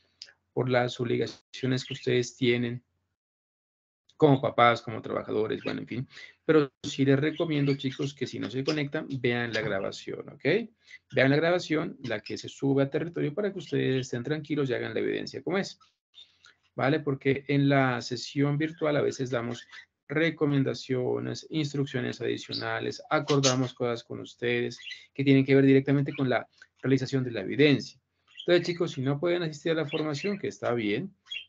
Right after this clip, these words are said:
miren, por favor, la grabación, ¿listo? Miremos la grabación para ver cómo nos va. Bueno, sí me escuchan, ¿no es cierto?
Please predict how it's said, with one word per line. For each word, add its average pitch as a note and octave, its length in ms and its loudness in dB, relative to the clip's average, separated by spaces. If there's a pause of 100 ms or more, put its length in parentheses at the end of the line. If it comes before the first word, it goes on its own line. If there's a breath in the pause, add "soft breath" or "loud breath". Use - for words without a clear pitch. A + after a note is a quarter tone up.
miren, D#3+ 560 0
por B2+ 220 0
favor, A#2 320 -4
la A2 80 -4
grabación, G#2 680 -2
¿listo? G#3 300 -8
Miremos A#2 360 -4
la A2+ 80 -4
grabación A2+ 680 -6
para A#2+ 160 -4
ver A2 160 -4
cómo A2+ 160 -8
nos A2 160 -10 (100)
va. - 60 -20 (800 soft breath)
Bueno, C3 280 0
sí F3+ 140 2
me G#3 60 10
escuchan, G3+ 360 0
¿no G#2+ 60 -6
es G2 60 -8
cierto? B2+ 240 2